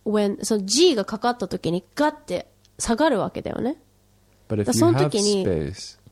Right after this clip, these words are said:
Speaker 1: スペースがあると、こう、変にこうねじれたり動いちゃうわけじゃん、首が。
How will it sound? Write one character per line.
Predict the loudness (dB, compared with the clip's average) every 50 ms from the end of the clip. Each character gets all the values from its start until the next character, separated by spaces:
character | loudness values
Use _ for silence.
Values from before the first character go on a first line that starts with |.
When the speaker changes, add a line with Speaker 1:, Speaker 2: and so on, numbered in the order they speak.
| _ _ _ _ _ _ _ _ _ _ _ _ _ _
Speaker 1:
ス | -10 -10 -10 -6 -2
ペ | 2 2 2
ー | 2
ス | 2 0
が | 2 2 2
あ | 2 2
る | 0 -2
と、 | -2 0 0 2 2 2 0 -2 -6 _ _ _ _ _ _
こ | 0 2 2 2 2 0 -4 -8 -14
う、 | _ _ _ -6
変 | 0 2 4 4 4
に | 2 2
こ | 0 0
う | 0
ね | 2 2 2
じ | 2 2 2 2
れ | 2 0
た | 0 -4
り | -4 -4
動 | -2 -2 0 2 0
い | 0
ち | 0 -4 -4 -4
ゃ | -2
う | -2
わ | -4 -4
け | -4 -6 -6
じ | -8
ゃ | -8 -8
ん、 | -10 -12
首 | -10 -10 -8 -6 -6 -6
が。 | -4 -6 -8 -8